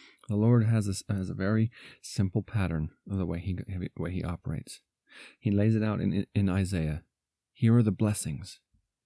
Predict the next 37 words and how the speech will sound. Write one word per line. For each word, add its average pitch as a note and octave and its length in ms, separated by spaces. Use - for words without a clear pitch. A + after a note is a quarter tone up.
Here C3 220
are A#2+ 40
the A2 80
glories G#2+ 580
that - 140
await F#2+ 340
you. - 180
If - 140
you'll A#2 140
come A#2+ 420
and - 140
you G2+ 100
will G2+ 240
do A2+ 180
the A#2+ 120
things A#2 300
that G#2 80
you G2+ 120
are G2 80
supposed G2+ 460
to, D#2 140
here C#3+ 240
are A#2+ 100
the G#2+ 120
wonderful B2 460
blessings F#2 680
that - 100
await G#2+ 340
you. D#2+ 320
If D3 220
you D3 100
will C3+ 120
come D3 460
and F#2+ 120
keep C#3+ 180
my A#2+ 160
commandments E2+ 720